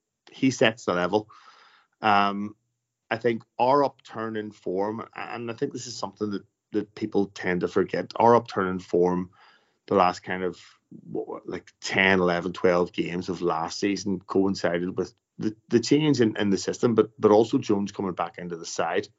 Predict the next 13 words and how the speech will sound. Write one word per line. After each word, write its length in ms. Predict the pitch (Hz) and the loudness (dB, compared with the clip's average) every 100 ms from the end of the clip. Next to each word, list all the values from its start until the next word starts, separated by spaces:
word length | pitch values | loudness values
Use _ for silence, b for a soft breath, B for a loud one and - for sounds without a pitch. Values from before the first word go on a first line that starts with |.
| b b b b b b _ - | b b b b b b _ 0
And 440 | 104 104 104 95 - _ _ _ _ _ _ _ _ _ 107 | 2 2 0 -6 -12 _ _ _ _ _ _ _ _ _ -6
I 60 | |
think 400 | 110 113 113 - _ _ _ _ _ _ _ _ _ _ _ _ _ _ _ | -2 0 0 -4 _ _ _ _ _ _ _ _ _ _ _ _ _ _ _
he 260 | - - - | -10 0 0
is, 560 | - 120 117 113 - - _ _ _ _ _ _ _ _ _ _ _ - | 4 4 4 2 -14 -18 _ _ _ _ _ _ _ _ _ _ _ -2
he's 160 | 131 127 | 2 2
an 140 | 127 _ | 0 _
absolute 640 | 127 113 - - 113 113 113 | 4 4 -2 -6 0 0 -2
all-rounder. 760 | 98 92 95 90 82 82 90 87 _ _ _ _ _ _ _ _ _ _ | -2 0 0 -2 -6 -6 -8 -10 _ _ _ _ _ _ _ _ _ _
He 80 | 113 | -4
can 140 | 104 113 | -2 2
do 220 | 117 107 | 4 4
everything. 460 | 98 104 104 107 | 4 -4 -4 -4